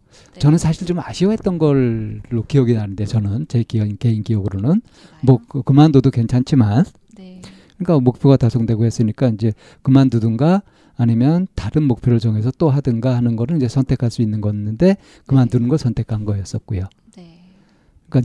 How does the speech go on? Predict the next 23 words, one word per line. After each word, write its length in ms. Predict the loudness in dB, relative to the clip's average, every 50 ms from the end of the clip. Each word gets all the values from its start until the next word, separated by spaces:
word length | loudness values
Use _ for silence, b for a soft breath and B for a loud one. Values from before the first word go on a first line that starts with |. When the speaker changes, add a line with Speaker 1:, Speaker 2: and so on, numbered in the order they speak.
| 2 0
Speaker 2:
이제 80 | -2 0
결과적으로는 680 | 0 0 2 4 4 4 6 4 2 2 2 2 2 2
그것이 380 | 0 0 2 2 2 0 0
이제 120 | -2 -2 0
도망간 520 | 0 2 2 2 2 2 2 0 -2 -2
것처럼 320 | -2 -2 -2 -2 -4 -2
돼버렸지만 800 | -2 -4 -2 -2 -2 -2 -4 -4 -6 -6 -2 -2 -2 -2 -2 -6 _ -20
Speaker 1:
음. 440 | -20 -20 -20 -18 -18 -18 -18 -12 -4 0
Speaker 2:
당신은 380 | 2 2 2 2 2 2 2
이제 100 | 4 4
완료하고 500 | 4 4 4 4 4 4 4 4 2 -2
간 220 | -2 -2 -2 -2 0
거 80 | -2
맞죠? 400 | -2 -2 -4 -6 -2 -2 -2 -2
상담을 360 | -2 -4 -6 -6 -6 -6 -6 -6
Speaker 1:
네, 40 | -6
Speaker 2:
종결하고 380 | -6 -6 -4 -4 -6 -6 -6
Speaker 1:
미련이 120 | -8 -10 -12
Speaker 2:
한 100 | -12 -14
거. 60 | -18
Speaker 1:
안 60 | -18
남게 800 | -18 -18 -16 -18 -18 _ _ -20 -20 -20 -20 -20 -20 -20 -20 -20
잘 400 | _ -20 -20 -20 -20 -20 -20